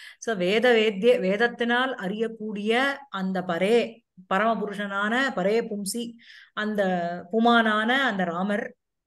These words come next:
தசரதாத்மஜே ஜாதே சதி, தசரதனுக்கு பிள்ளையாக பொருந்த-,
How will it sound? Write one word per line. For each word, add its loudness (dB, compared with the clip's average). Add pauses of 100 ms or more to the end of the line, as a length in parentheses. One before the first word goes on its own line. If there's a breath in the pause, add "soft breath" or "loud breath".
(120)
தசரதாத்மஜே 2
ஜாதே -2
சதி, -12 (360 loud breath)
தசரதனுக்கு 2
பிள்ளையாக 0
பொருந்த-, -4